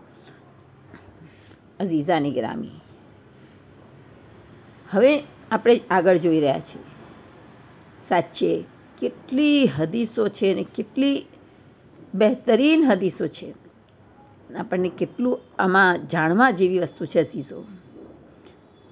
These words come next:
અમારી શેખ મુફીદ, પેજ નંબર બસો નવ પરથી આપણે જોઈએ. રસૂલ ખુદા સલ્લલ્લાહુ અલૈહિ વસલ્લમ ફરમાવે છે કે જે મારી અહેલે બેતથી બુગ્ઝ અને અદાવત રાખે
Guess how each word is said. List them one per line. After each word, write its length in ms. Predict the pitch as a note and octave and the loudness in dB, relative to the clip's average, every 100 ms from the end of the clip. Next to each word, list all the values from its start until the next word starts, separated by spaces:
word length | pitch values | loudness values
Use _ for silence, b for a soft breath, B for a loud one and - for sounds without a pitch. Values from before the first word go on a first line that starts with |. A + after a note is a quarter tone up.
| - F3 | -8 -2
અમારી 500 | F3 F3 E3 - - - - | 2 2 0 -4 -10 -20 -10
શેખ 200 | - - | -8 -4
મુફીદ, 400 | F3 E3 F#3 E3 - - | -4 -2 0 0 -2 -4
પેજ 180 | G3+ A3 | -2 0
નંબર 240 | B3+ B3+ | 2 2
બસો 300 | G#3+ F3 - | 2 0 0
નવ 160 | D#3 D#3 | -4 -4
પરથી 320 | D#3 D#3 - | -6 -10 -10
આપણે 200 | D#3+ - | -10 -8
જોઈએ. 400 | C3+ - - - - _ - - - - - | -8 -10 -12 -20 -20 _ -20 -20 -20 -20 -12
રસૂલ 280 | D3+ - D3+ | -8 -4 -4
ખુદા 300 | F3+ E3+ D#3+ | -2 0 0
સલ્લલ્લાહુ 480 | - D#3+ D#3 D#3+ D#3 | 0 -2 2 2 2
અલૈહિ 200 | D3+ D#3+ | 0 -2
વસલ્લમ 140 | - | -6
ફરમાવે 360 | A#3+ D#3 D3 D3 | -6 -4 -4 -4
છે 140 | - | -8
કે 160 | E3+ D#3+ | -8 -6
જે 140 | E3 | -2
મારી 240 | F#3+ F3+ G3 | 0 0 0
અહેલે 300 | F3+ F#3 F#3 | -2 -2 0
બેતથી 480 | F#3+ C4+ D4+ C4 A#3+ | 4 4 2 0 0
બુગ્ઝ 280 | F#3+ E3 | 0 2
અને 140 | F#3 E3 | 0 2
અદાવત 420 | D3 C#3+ C#3 - | 0 2 0 -4
રાખે 300 | D3 - | -10 -10